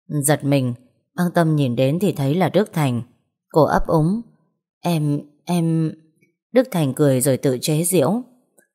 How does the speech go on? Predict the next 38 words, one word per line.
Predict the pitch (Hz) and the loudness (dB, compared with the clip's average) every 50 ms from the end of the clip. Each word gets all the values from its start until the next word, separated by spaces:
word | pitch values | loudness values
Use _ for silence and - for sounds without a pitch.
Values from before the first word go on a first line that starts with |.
| _ _ _ | _ _ _
"Em | - 170 147 | -2 -2 -2
không | - - 160 147 147 | 0 0 0 0 0
xa | - 165 151 147 | 0 0 0 0
lánh | 139 139 139 165 202 | 0 0 0 0 0
ghê | 202 208 196 | 0 0 0
tởm | 185 196 165 143 123 113 | 0 2 0 0 0 0
tôi, | 104 151 156 156 156 151 - _ _ _ _ _ _ | 2 2 2 2 2 0 -4 _ _ _ _ _ _
đã | - 165 165 | -4 -2 0
là | 214 226 190 127 | 0 0 0 0
may | 127 143 156 156 | 0 0 0 0
mắn | 156 151 151 | 0 0 0
lắm | 160 165 156 180 226 | -2 -2 0 0 0
rồi. | 233 214 165 139 123 117 117 - _ _ _ _ _ _ _ | 2 4 4 4 4 0 -2 -8 _ _ _ _ _ _ _
Làm | 185 175 165 156 151 | -6 -2 -2 0 0
sao | 151 - 202 185 | 0 0 -2 -2
em | 180 - 190 185 | -2 -2 0 0
lại | 170 143 - - | 0 -2 -2 0
thương | - 185 170 165 | 0 0 0 2
tôi | 156 170 165 160 | 4 4 4 6
được?" | 143 143 127 110 - - _ _ _ _ _ _ _ _ _ _ _ _ _ _ _ _ | 4 4 2 2 0 -4 _ _ _ _ _ _ _ _ _ _ _ _ _ _ _ _
Băng | - 170 165 165 | -4 -4 -2 0
Tâm | - 160 156 160 | -2 0 0 0
nhìn | 147 139 127 113 | 0 0 -2 -2
anh, | 90 80 143 160 156 156 151 - _ _ _ _ _ _ | -4 -2 -2 -2 -2 -4 -6 -12 _ _ _ _ _ _
cô | _ - 185 | _ -2 -2
không | 180 - 180 165 | 0 0 0 0
biết | 170 214 226 208 196 175 | 2 0 0 0 -2 -2
phải | - 143 123 | -2 -2 -2
nói | 127 131 139 156 196 | -2 -2 -2 -2 -2
gì. | - 185 165 135 120 117 120 - _ _ _ _ _ _ _ | 0 0 2 2 0 -2 -4 -10 _ _ _ _ _ _ _
Cô | - 196 190 190 | -2 -2 0 0
chưa | - 208 196 | 0 0 0
rõ | 180 180 170 151 | 0 0 0 0
lòng | 220 220 190 147 139 127 | 2 2 0 0 0 0
mình | 135 127 123 | -2 0 0
đối | 135 143 156 | 0 0 2
với | 165 175 180 | 2 0 -2
anh | - 185 190 180 180 | 0 -2 -2 -2 -2